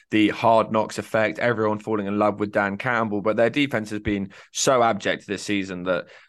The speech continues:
honestly, I think the Lions have all kind of, even the Lions fans have given up on their <laughs> team as well. And I understand the fact that they are rebuilding, but it is still a strange move. You feel like T J Hockenson was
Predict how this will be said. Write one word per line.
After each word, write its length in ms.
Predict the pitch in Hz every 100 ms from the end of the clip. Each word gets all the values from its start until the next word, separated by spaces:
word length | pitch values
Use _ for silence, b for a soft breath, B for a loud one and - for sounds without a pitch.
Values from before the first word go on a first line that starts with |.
| B
honestly, 580 | 117 110 - 107 95 -
I 80 | 98
think 520 | - 117 104 - - - _ - -
the 160 | 110 113
Lions 440 | 117 104 104 101
have 120 | 110 -
all 200 | 113 107
kind 280 | 107 104 104
of, 40 |
even 140 | 117
the 80 | 95
Lions 260 | 110 110 101
fans 260 | 101 95
have 100 | 98
given 240 | 87 98 95
up 160 | 87
on 80 | 92
their 140 | 95 92
<laughs> 320 | - 160 120
team 360 | - 98 92 85 B B B
as 300 | 120 113 107
well. 360 | 107 113 101 101 -
And 100 | 147
I 140 | 165
understand 500 | 147 117 - 117 113
the 60 | 107
fact 220 | 113 101
that 100 | 98
they 80 | 104
are 180 | 104
rebuilding, 640 | 98 98 98 101 92 95 98
but 120 | 104
it 140 | 113
is 200 | 120 113
still 160 | - 113
a 60 | 98
strange 400 | - 107 101 101
move. 280 | 101 95
You 120 | 98 101
feel 160 | 117
like 100 | 104
T 140 | - 110
J 160 | 104
Hockenson 600 | 101 98 101 - 95 90 B B B
was 440 | 110 104 95 -